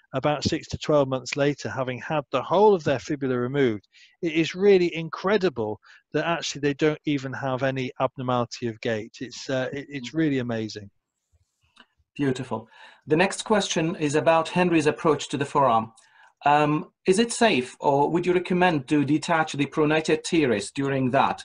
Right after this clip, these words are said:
Speaker 2: to try and, uh, have a better approach to the bone?
Speaker 1: Yeah, so, uh, let's just, where are we here? So, um, I, I must admit, I don't detach anything.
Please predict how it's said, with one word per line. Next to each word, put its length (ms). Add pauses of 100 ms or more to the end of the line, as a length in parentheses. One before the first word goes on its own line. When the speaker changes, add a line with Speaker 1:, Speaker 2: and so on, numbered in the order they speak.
Speaker 2:
to 100
try 280
and, 420
uh, 160
have 260
a 140
better 320
approach 440
to 60
the 80
bone? 280 (800)
Speaker 1:
Yeah, 300
so, 800
uh, 540
let's 240
just, 380
where 420
are 100
we 140
here? 260
So, 320 (420)
um, 360 (140)
I, 80 (960)
I 100
must 260
admit, 140
I 100
don't 240
detach 480
anything. 560